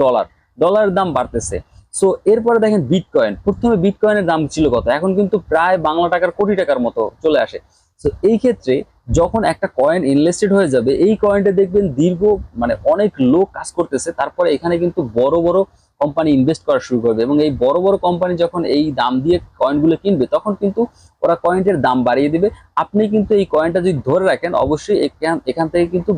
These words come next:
বেশি দামে এটাকে সেল করতে পারবেন যদি এনলিস্টেড হয়। তো সেই ক্ষেত্রে আপনাকে কিন্তু খেয়াল রাখতে হবে এবং ওয়েট করতে হবে Binance ওয়ালেট যখন অ্যাড করবে, then আপনারা উইথড্র দিবেন। এই ছিল, আহ, নেগেটিভ কাজগুলো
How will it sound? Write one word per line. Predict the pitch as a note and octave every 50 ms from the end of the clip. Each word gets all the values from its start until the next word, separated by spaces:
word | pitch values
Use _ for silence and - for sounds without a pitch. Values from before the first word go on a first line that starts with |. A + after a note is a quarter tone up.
| C3 A#2
বেশি | C3+ C#3+ C#3 F#3 F3+ E3
দামে | D#3+ E3 D#3+ C#3+
এটাকে | A2+ A#2+ C3 - F3 E3
সেল | - D#3+ D3 C#3+ -
করতে | B2+ A#2 A#2 A2 A2+
পারবেন | A2+ A2 G#2 G2 F#2 - _ _ _ _ _ _ _ -
যদি | F#3+ G#3+ G3+ A#3+ G#3+ F#3+
এনলিস্টেড | E3+ D#3+ C#3+ - C#3 A#2 A#2 A2+
হয়। | G#2+ G2+ E2 - _ _ _ _ _ _ _
তো | C#3 C3+ -
সেই | - A3+ A3 -
ক্ষেত্রে | A#3+ A3 - - A3+ F#3+ D3+
আপনাকে | - - F3+ F#3 F#3+ F#3 F#3
কিন্তু | G3 F#3+ F3+ - G#3+ G#3+ - _
খেয়াল | E3+ D#3 E3 F3
রাখতে | F#3 F3+ - _ F#3+ F#3+
হবে | F#3+ F3+ G#3 G#3+ G3+ - D#3
এবং | D#3 D#3+ D#3 C3+ A#2+
ওয়েট | B2+ D#3+ F3+ - _
করতে | A3 G#3 - G#3+ G#3
হবে | G#3+ G3+ G#3+ G3+ C3+ A2+ - -
Binance | A2+ B2 C#3 D#3+ F#3+ G3+ G#3+ G3+ - - - C3+ B2 A#2 - _ _ _ - A2+
ওয়ালেট | A2+ C#3 E3 F#3+ G#3 F3 C3+ D3
যখন | D3 - F#3 E3 - _
অ্যাড | - C#3+ F3 - _ _
করবে, | G3+ F3 C3+ B2 C#3+ G3 - _ _ - - _ - C3
then | D#3 G#3+ A#3 G3+ E3
আপনারা | - D3 D3 C3 B2
উইথড্র | B2 A#2 A#2 A#2 G#2+ A2
দিবেন। | G2 G#2 F#2+ F2 - - _ _ - _ _ _ _ _ _ F3 G#3
এই | A3 A3+ G#3+ -
ছিল, | - A3+ A3+ A#3 A#3
আহ, | A#3 A3+ - - _ - C3+ C3 B2 B2+
নেগেটিভ | C#3+ D#3+ F3 F#3 A3 G#3+ - -
কাজগুলো | F3+ F3 D#3 D3+ F#3 G3+